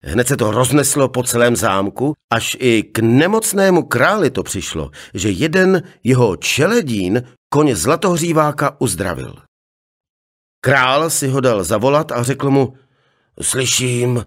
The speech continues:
že s koni zlatohřívákovi pomohl. Kéž bys taky ptáku ohnivákovi uměl pomoct, aby zpíval? Je smutný, chlípí křídla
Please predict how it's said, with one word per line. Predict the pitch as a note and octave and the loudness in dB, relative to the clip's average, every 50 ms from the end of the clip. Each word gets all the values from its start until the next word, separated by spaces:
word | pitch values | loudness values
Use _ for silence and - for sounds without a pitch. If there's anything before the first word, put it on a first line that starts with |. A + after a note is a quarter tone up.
| - | -8
že | - G#2+ - D3 B2+ | -6 -4 -2 0 0
s | - - - | 0 0 0
koni | - - D3 D3 C#3+ C#3 C3+ C3+ B2+ B2 G#2+ | 0 0 0 0 0 0 0 -2 -2 -2 -2
zlatohřívákovi | F#2+ A2+ D3 E3 E3 E3 F#3 D#3+ D3 C#3+ B2 C3+ C#3 C3 C#3 C3+ C3+ C3+ B2 - C#3 C3+ A#2 B2+ B2+ B2+ | -2 -2 0 0 0 0 0 0 2 0 0 -2 0 0 2 2 2 2 0 -2 -4 -2 0 0 0 -2
pomohl. | B2+ - C#3 D3 E3 F3 F3 D#3+ D3 G#2+ G#2 G#2 F#2 F#2 F#2 F2+ E2 - - - - - - - _ _ _ - - - - | -2 -4 -4 -2 0 0 0 -2 -2 -2 -2 -2 -2 -4 -6 -6 -10 -12 -16 -20 -20 -20 -20 -20 _ _ _ -16 -14 -12 -6
Kéž | - E3 F3 F3+ F#3 F#3 E3+ C#3+ C#3 | 0 2 2 4 4 2 2 0 -2
bys | C3 D#3 D#3 C#3+ - - - - | -2 -2 -2 0 0 0 0 -2
taky | D#3 D3 C#3+ D3 D3+ D3+ D3 D3 C#3 - | -2 -4 -2 -2 0 0 2 2 0 0
ptáku | - D3+ D3+ D3 D3 C#3+ - D3 D3+ C#3 - - - - - - _ _ _ | 0 2 2 2 2 0 0 0 0 0 0 -4 -10 -20 -20 -20 _ _ _
ohnivákovi | - D#3 E3 F3+ F#3+ G3+ F#3+ F3+ D#3+ C#3 C#3+ C#3+ D3+ C#3+ D3 - D#3 D3 C#3 C#3+ D3 C#3+ D3 D3 | 0 0 2 2 2 2 2 2 2 2 2 2 0 0 -2 -2 -2 -2 0 0 0 0 0 -2
uměl | C#3+ B2+ A#2+ B2 B2+ B2+ B2+ B2 B2 B2 B2 A#2+ | -4 -2 -2 -2 -2 0 2 2 4 4 2 0
pomoct, | B2 - B2+ B2+ A#2+ A#2 A#2 A#2+ C3+ - - - - - - | -2 -4 -2 0 0 0 0 0 -2 -4 -6 -10 -10 -6 -2
aby | - C#3 B2 C3+ B2+ | -2 0 0 0 -2
zpíval? | - - - C3 C3 C3 A#2+ A#2+ A#2+ A#2+ B2+ C#3 D#3+ - - _ _ _ _ _ _ _ _ _ _ _ - | -2 -2 -4 -4 -4 0 0 2 2 2 0 -2 -6 -10 -14 _ _ _ _ _ _ _ _ _ _ _ -2
Je | - C#3 C3+ B2+ | 0 2 2 2
smutný, | A#2 - - - B2 B2+ C3 C3 B2 B2+ - A2 A2+ G#2+ G#2+ G#2 G2 F#2+ F2+ F#2 F2+ - _ _ _ _ _ _ _ _ _ - | 2 0 0 0 0 0 0 0 0 -2 -4 -4 -2 -2 -2 -2 -4 -6 -8 -10 -12 -18 _ _ _ _ _ _ _ _ _ -12
chlípí | - - D3+ D#3 E3+ F3+ F3+ D#3 - D#3 D#3+ E3 D#3+ C#3 | -6 -2 0 2 4 4 2 2 0 -2 -2 -2 -2 -2
křídla | - - - C#3+ E3 D#3 C#3 C#3+ D3 D3 D3 D3 C#3+ C3+ | -4 -4 -2 -2 -2 -2 -2 0 0 2 4 4 2 2